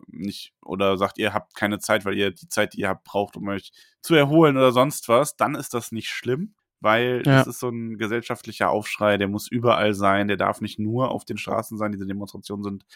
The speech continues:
Speaker 1: toll und wichtig und wer, äh, kann und, ähm,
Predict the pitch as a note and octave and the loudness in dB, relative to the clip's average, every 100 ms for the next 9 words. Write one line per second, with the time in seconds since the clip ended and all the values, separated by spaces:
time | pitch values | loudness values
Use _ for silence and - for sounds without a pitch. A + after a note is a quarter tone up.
0 | _ - A#2 C3 A2 B2+ - C3+ C#3 - | _ 0 0 2 -2 -6 -6 -6 -8 -8
1 | G#2+ G2+ G#2+ G#2 G#2 _ _ _ - A2 | -10 -4 -2 -2 -4 _ _ _ -8 -6
2 | G#2+ - A#2 D3 F3 E3+ - _ - B2 | -6 -4 -2 -2 -4 -10 -16 _ -8 -8
3 | A#2 A2 _ _ A2+ A2 G#2+ | -6 -10 _ _ -8 -8 -8